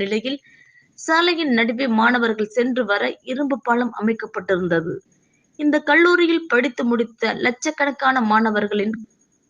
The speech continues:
கல்லூரி கால நினைவுகளை சுமந்து கொண்டு இருக்கும் இடமாகவும் இந்த பாலம் இருக்கின்றது. இந்நிலையில்,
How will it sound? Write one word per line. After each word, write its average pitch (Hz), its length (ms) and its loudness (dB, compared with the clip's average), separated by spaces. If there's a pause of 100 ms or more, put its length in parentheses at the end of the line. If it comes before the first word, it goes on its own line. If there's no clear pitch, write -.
கல்லூரி 302 400 4
கால 240 300 2
நினைவுகளை 220 640 0
சுமந்து 226 460 -2 (100)
கொண்டு 214 280 0 (880)
இருக்கும் 302 380 0
இடமாகவும் 247 680 2
இந்த 214 260 2
பாலம் 220 420 2
இருக்கின்றது. 180 640 -4 (1040)
இந்நிலையில், 277 600 2